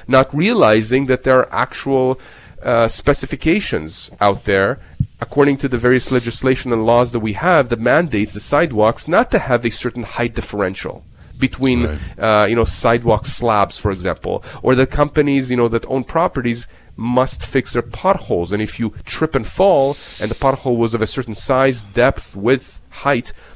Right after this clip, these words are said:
Speaker 1: you may be entitled to compensation for your injuries. Again,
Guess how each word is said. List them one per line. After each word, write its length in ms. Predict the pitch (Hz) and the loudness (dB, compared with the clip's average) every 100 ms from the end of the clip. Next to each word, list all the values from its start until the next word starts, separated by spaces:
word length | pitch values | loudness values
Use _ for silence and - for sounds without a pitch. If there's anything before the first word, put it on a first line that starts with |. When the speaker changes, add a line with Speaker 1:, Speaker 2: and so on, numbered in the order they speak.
| - - _ - | -20 -20 _ -2
Speaker 1:
you 120 | 131 | 0
may 200 | 127 113 | 2 0
be 140 | 117 | 0
entitled 440 | 143 143 101 101 110 | 0 0 -2 0 -2
to 80 | 147 | -6
compensation 800 | - 95 - 123 - 160 190 123 | -4 -4 -4 -8 -4 -4 -4 -8
for 140 | - | -4
your 160 | 123 131 | -2 -2
injuries. 520 | 143 180 139 87 82 | -2 -2 -2 -6 -6
Again, 400 | 104 120 151 123 | -4 0 0 0